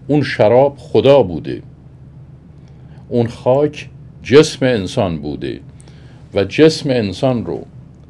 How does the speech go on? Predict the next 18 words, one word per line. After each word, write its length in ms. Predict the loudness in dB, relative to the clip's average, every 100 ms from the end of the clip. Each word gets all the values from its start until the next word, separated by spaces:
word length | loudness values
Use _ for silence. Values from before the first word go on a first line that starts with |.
| -16 -2
با 180 | 0
روح 360 | 2 0 0 0
خدا 520 | -2 0 4 4 2 -8 -20 -20 -20 -10
به 100 | -4
هم 240 | 0 0 -2
آمیختند 1040 | -2 0 2 2 2 0 0 0 -2 -6
و 60 | -4
از 240 | -2 -4
اینها 380 | -6 -12 -8 -6
انسان 500 | -6 -8 -2 0 0
رو 80 | -2
ساختند. 720 | -4 -6 -6 -10 -12 -14 -20 -20 -20 -20 -20 -20 -16 -6
اما 220 | -4 -4
حافظ 460 | -2 -2 -2 -4 -4 -4
هرگز 380 | -2 -2 -2
نمی‌تواند 640 | -2 -2 -4 -2 -4 -4 -8
شرابساز 800 | -6 -4 -4 -8 -6 -4 -4 -10
باشد 360 | -14 -12 -16